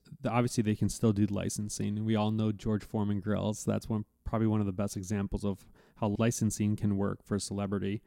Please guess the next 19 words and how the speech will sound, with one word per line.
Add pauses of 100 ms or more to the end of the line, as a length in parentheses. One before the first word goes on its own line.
Then
you
also
have
the
idea
of
these
mashups.
So (340)
people
know
about
U
two
releasing
their
album
on